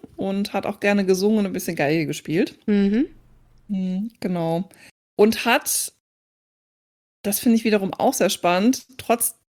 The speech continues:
Speaker 1: dessen sie große Errungenschaften, auf die ich gleich noch eingehen werde,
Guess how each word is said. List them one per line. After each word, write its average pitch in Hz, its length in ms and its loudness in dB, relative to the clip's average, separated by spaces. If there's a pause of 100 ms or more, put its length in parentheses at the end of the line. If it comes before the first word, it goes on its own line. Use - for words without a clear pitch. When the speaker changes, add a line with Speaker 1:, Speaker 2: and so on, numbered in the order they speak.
(160)
Speaker 1:
dessen 240 420 6
sie 208 460 2 (1300)
große 233 360 2
Errungenschaften, 269 840 2
auf 220 120 0
die - 120 -2
ich 214 100 -2
gleich - 180 0
noch 185 140 -2
eingehen 208 640 6
werde, 233 480 4